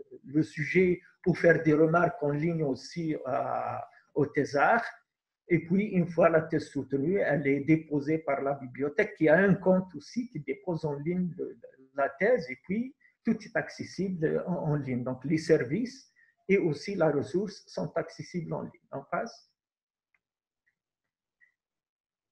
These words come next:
Là, vous avez une base de données référentielle. Nous travaillons aussi parce que les bibliothèques jouent un rôle important, que ce soit pour l'aspect recherche ou l'aspect, euh,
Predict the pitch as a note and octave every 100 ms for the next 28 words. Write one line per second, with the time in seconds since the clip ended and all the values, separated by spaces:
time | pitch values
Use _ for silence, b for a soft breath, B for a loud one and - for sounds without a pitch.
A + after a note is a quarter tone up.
0 | _ _ _ _ _ _ _ _ _ _
1 | _ _ b b b b _ C#3+ F#3+ A3
2 | F3 E3+ E3 E3+ F3+ E3+ E3 D#3+ D3+ E3
3 | D#3+ D#3+ D3 D3 C#3 C#3 - A#3 A#3 F#3+
4 | F#3+ F#3 F3+ G3 G3+ F3+ - A3+ G#3 E3+
5 | - F3+ F3 E3+ D#3+ F3 E3+ G3 F3+ D#3+
6 | F3 D#3 D#3+ D#3+ D#3+ F3 - D#3 D#3 E3+
7 | - C#3 C#3+ D3 C3+ D3 - C3+ C#3+ -
8 | D3+ C#3+ - D3+ - C#3 C3 - - C#3+
9 | D3 C3 A2+